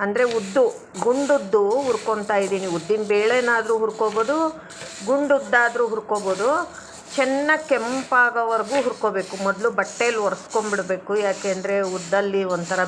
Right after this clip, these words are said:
ಬಿಳಿ ಪೌಡ್ರ್ ಇರುತ್ತಲ್ವ, ಹುಳ ಬರಬಾರ್ದು ಅಂತ ಹಾಕಿರ್ತಾರೆ. ಅದನ್ನೆಲ್ಲ ಬಟ್ಟೆಯಲ್ಲಿ ಒರೆಸ್ಕೋಬೇಕು. ಒರೆಸ್ಕೊಂಡು ಚೆನ್ನಾಗಿ ಹುರ್ಕೋಬೇಕು. ಉದ್ದ,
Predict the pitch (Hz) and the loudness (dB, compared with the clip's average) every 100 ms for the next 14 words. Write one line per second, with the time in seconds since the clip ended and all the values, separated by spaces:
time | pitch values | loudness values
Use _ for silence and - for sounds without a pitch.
0 | 170 190 208 208 - 190 190 202 190 185 | 0 -2 -2 -4 -2 0 0 -2 0 -2
1 | 185 180 165 170 190 226 208 202 202 190 | -2 -4 -2 2 2 2 2 2 2 0
2 | 175 185 175 185 175 180 180 175 - 175 | 2 0 0 -4 -2 -4 -2 -2 -2 -6
3 | 170 175 175 226 294 - - - - - | -2 -2 0 -2 -2 -8 -14 -18 -20 -14
4 | - 214 220 208 208 214 208 196 - 214 | 0 2 2 0 0 0 0 -2 0 2
5 | 202 185 175 - 214 190 180 214 254 233 | 2 0 -2 -4 -2 -2 -4 -4 -2 -2
6 | 202 202 - 233 226 226 311 269 208 208 | -2 -4 -4 -2 0 0 2 2 2 0
7 | 226 - - - - - 269 254 254 254 | -4 -10 -18 -14 -12 -2 0 2 0 0
8 | 262 269 269 233 220 233 220 208 165 147 | 4 2 2 -4 0 0 0 -2 -8 -10
9 | - 202 - | -4 -6 -2